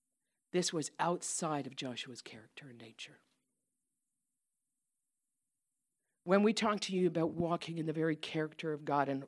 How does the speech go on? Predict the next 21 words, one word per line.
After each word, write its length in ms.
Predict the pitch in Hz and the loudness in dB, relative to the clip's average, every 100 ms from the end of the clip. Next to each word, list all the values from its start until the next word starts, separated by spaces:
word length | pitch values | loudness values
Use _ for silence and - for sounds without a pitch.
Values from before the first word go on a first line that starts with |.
| - | -4
being 200 | 156 143 | -2 0
a 60 | 123 | -2
whole 420 | - 196 180 180 | -4 -2 0 0
stone 460 | - - 156 151 - - - | -4 -6 -4 -6 -8 -18 -8
perfected 720 | - 175 - - 170 - 151 | 0 0 0 -2 -2 -2 -2
in 120 | 151 147 | 0 -2
his 140 | 143 | -2
image 420 | 156 151 135 - | -4 -2 -4 -6
through 180 | - 160 | -6 -6
the 100 | 143 | -6
blood, 400 | 139 135 117 120 _ _ _ _ _ _ _ _ - _ _ _ _ _ _ _ _ - | -8 -8 -10 -12 _ _ _ _ _ _ _ _ -20 _ _ _ _ _ _ _ _ -12
hold 460 | - - 220 208 190 | -4 6 8 8 6
on 220 | 175 165 | 4 2
to 140 | 156 | -2
the 100 | 147 | -4
character 560 | - - 139 131 - 135 | -4 -8 -8 -8 -6 -6
that 160 | 143 | -6
God's 260 | 143 127 117 | -6 -8 -8
birthing 480 | - 131 117 120 120 | -12 -12 -12 -18 -18
in 120 | 127 | -18
you. 260 | 127 - | -18 -20